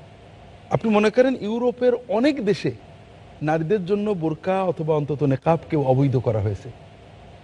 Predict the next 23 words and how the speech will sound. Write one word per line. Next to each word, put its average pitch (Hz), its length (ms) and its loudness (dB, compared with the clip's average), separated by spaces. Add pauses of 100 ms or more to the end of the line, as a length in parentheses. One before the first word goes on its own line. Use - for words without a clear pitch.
(400)
একজন 202 360 6
মানুষ 240 320 4
কাপড় 208 400 0 (100)
পুরোটা 247 300 4
খুলতে 247 300 4
পারেন, 113 260 2 (360)
তার 180 160 8
অধিকার 185 360 4
আছে, 113 200 -2 (340)
কিন্তু 254 280 4
তিনি 277 240 4
কাপড় 208 360 2
দিয়ে 233 220 6
নিজেকে 226 340 -2
আবৃত 233 360 0
করবেন 202 400 4
নিজের 160 360 8
স্বাধীনতায়, 202 600 -2
নিজের 175 340 2
ইচ্ছা - 320 -4
আবৃত 160 280 0
করে 143 240 0
চলবো। 107 300 -2